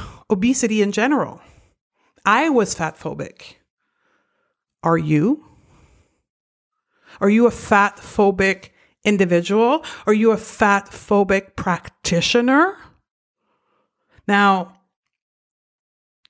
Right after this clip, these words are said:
you're listening to this alone, you perhaps are willing to answer that by yourself, but are you willing to admit it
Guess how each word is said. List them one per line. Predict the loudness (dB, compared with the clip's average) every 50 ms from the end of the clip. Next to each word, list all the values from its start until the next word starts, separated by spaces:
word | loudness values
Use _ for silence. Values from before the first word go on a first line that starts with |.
| _
you're | -6 -4 -2
listening | -2 -2 -2 -2 -2 -2
to | -2 -2
this | -2 -2 -2 -2
alone, | 0 2 4 4 4 4 4 2 2 2 2
you | 0 0
perhaps | -2 -4 -4 -4 -4 -8 -8 -2 0 2 2 2 2 0 -2 -8 -10 -2
are | 0 0 0
willing | 2 0 0 0 0 0 -2 -2
to | -4 -6 -8 -4 -2
answer | 0 2 2 2 0 0 -2 0
that | 0 2 0 0 -2 -2
by | -4 -2
yourself, | -2 -2 -2 -2 -2 -2 -2 -2 0
but | 0 0
are | 0 0
you | 0 0 0 0 0
willing | 0 0 0 2 2 2 2 2 2 0 0 -2
to | 0 0 0
admit | 0 0 0 0 0 2
it | 2 2 0 -2 -6 -18